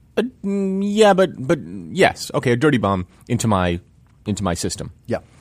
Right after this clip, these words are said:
Speaker 1: I'm happy to do that all day long.
Speaker 2: Sure.
Speaker 1: I think it, it, it, terrific.
Speaker 2: Dirty bomb your system on up with the Pop-Tart.
Speaker 1: Right. My,
Speaker 2: But
Speaker 1: my sys-, my system can handle a dirty bomb or two.
Speaker 2: Sure. Absolutely it can. Um, the Pop-Tart is too sweet for me.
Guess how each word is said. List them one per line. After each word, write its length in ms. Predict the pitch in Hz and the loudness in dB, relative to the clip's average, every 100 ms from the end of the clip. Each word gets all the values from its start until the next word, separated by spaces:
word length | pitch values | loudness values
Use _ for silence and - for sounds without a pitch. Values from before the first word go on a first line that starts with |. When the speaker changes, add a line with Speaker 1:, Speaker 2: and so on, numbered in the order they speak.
| - _ - | -20 _ 0
Speaker 1:
I'm 120 | 135 | 2
happy 240 | 139 139 | 4 2
to 80 | 110 | 2
do 100 | 101 | 0
that 120 | 90 | 0
all 100 | 82 | -2
day 140 | - 76 | -4 -6
long. 220 | 76 - - | -6 -10 -10
Speaker 2:
Sure. 280 | - 131 - - | -6 -6 -6 0
Speaker 1:
I 100 | 120 | 2
think 160 | 131 | 4
it, 80 | 120 | 4
it, 280 | 113 98 - | 2 0 -2
it, 240 | 110 - | -4 -4
terrific. 420 | - 120 - - - 147 | -2 0 0 -6 -4 2
Speaker 2:
Dirty 260 | 131 170 165 | 4 4 2
bomb 260 | 143 143 | 0 0
your 80 | 131 | 0
system 320 | - 139 139 | -2 -4 -2
on 180 | 120 117 | -2 0
up 220 | 98 87 _ | -2 -6 _
with 140 | 120 110 | -8 -6
the 80 | |
Pop-Tart. 480 | 104 95 - 85 80 _ | -6 -6 -6 -10 -10 _
Speaker 1:
Right. 220 | 123 104 - _ _ - - - | 0 0 -2 _ _ -20 -20 -6
My, 300 | 104 165 156 | 2 4 4
Speaker 2:
But 80 | 160 | 4
Speaker 1:
my 180 | 147 165 | 2 4
sys-, 300 | 180 190 - | 4 0 0
my 180 | 175 190 | 2 4
system 340 | 208 185 160 | 4 2 0
can 120 | 147 | 2
handle 320 | 131 131 113 104 | 2 4 2 2
a 40 | |
dirty 260 | 98 95 92 | 2 0 0
bomb 220 | 78 78 | -2 -4
or 80 | 76 | -6
two. 200 | 80 - _ _ - | -10 -12 _ _ -8
Speaker 2:
Sure. 380 | - 220 98 - _ _ _ - | 0 0 0 -6 _ _ _ -4
Absolutely 420 | 143 123 151 185 | -2 0 0 0
it 100 | 110 | -2
can. 280 | - 87 80 - _ _ _ _ - | -4 -8 -10 -14 _ _ _ _ -2
Um, 340 | 139 139 131 - _ _ _ _ _ _ _ _ _ _ _ | 2 2 0 -4 _ _ _ _ _ _ _ _ _ _ _
the 140 | - 135 | -4 0
Pop-Tart 400 | 196 208 170 143 | 0 2 2 2
is 80 | |
too 180 | - 156 | 0 -2
sweet 260 | 131 127 107 | -2 -4 -6
for 100 | 107 | -8
me. 180 | - | -10